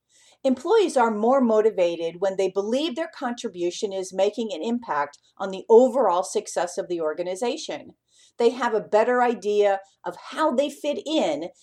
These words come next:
and their role plays in the organization when they understand where you're going and how you plan to get there. So it's important to share the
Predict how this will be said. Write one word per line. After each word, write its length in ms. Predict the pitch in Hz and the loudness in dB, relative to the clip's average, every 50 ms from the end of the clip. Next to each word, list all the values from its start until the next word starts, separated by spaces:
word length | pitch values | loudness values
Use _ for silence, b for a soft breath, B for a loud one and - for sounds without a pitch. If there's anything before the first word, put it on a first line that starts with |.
| b b - | b b -4
and 200 | 220 226 226 220 | -2 0 2 4
their 160 | 226 226 214 | 4 4 2
role 420 | 208 202 240 247 262 277 285 285 | 2 4 4 6 6 6 4 2
plays 680 | 285 - - - 381 403 339 220 185 170 185 185 - - | -2 -6 -2 0 2 4 4 4 2 0 -2 -6 -8 -8
in 120 | - 233 220 | -6 -4 -4
the 100 | 220 214 | -4 -2
organization 880 | - 214 220 214 254 247 247 254 - 208 185 180 185 - 208 190 190 180 b b b | -2 -2 -2 0 -2 -2 -2 -2 0 0 0 0 -2 -4 -6 -6 -6 -8 b b b
when 180 | b 240 247 254 | b 0 0 2
they 160 | 262 247 247 - | 2 0 0 -2
understand 920 | 277 254 240 254 247 - - - - - 269 285 302 294 277 240 208 180 | -2 -2 -2 -2 -4 -6 -8 -4 0 4 4 4 4 2 0 0 -2 -4
where 340 | 180 170 202 247 330 339 311 | -2 2 4 6 6 4 2
you're 240 | 277 254 277 262 240 | -2 -2 -2 -2 -4
going 680 | 196 180 - - 233 247 233 202 170 156 151 147 156 170 b b b b | -4 0 0 2 2 2 2 0 0 -2 -2 -4 -6 -8 b b b b
and 160 | 202 208 208 | -2 -2 -2
how 420 | 202 - - 240 240 247 262 254 | -4 -8 -6 -4 0 0 2 2
you 160 | 254 226 233 | 2 0 -2
plan 380 | 240 240 - 226 196 196 196 214 - | -4 -6 -6 -4 -4 -4 -4 -6 -6
to 100 | - 196 | -6 -2
get 220 | 180 185 175 185 - | 0 0 0 0 -2
there. 380 | - 165 143 101 - - - _ _ _ _ _ _ _ _ b b b | -2 -4 -2 -2 -4 -8 -10 _ _ _ _ _ _ _ _ b b b
So 180 | b - 294 254 | b 0 2 2
it's 200 | 262 339 - 277 | 2 2 2 0
important 500 | 262 240 247 - - 302 349 311 330 359 | 0 0 -2 -4 -4 -4 -4 -4 -6 -8
to 80 | - 311 | -8 -8
share 320 | - - - 233 226 226 | -6 -2 0 0 2 2
the 80 | 208 | 0